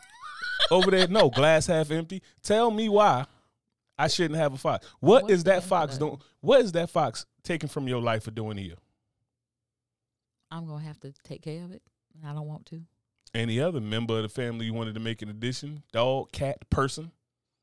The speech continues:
Speaker 1: Guess what? They take a whole lot more. If you let a fox loose,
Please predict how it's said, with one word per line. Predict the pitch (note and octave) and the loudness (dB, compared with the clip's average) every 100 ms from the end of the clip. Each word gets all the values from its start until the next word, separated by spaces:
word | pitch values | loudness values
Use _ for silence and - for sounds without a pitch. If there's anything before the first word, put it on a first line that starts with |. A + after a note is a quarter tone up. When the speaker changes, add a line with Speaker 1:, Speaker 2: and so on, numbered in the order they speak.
| - | -6
Speaker 1:
Guess | A#2 C3 | -4 -2
what? | A2 | -4
They | A#2 | -4
take | C#3 F#2+ | -4 -2
a | |
whole | G#2+ B2+ C#3 | 0 0 0
lot | D3 | -2
more. | D3+ E3 - _ _ _ _ _ _ _ - | -4 -8 -8 _ _ _ _ _ _ _ -6
If | C3 | 0
you | A#3 | 2
let | E4 G3+ | 2 0
a | |
fox | - F#3+ - - | 0 0 0 -2
loose, | A3+ D#4 - | -2 -4 -8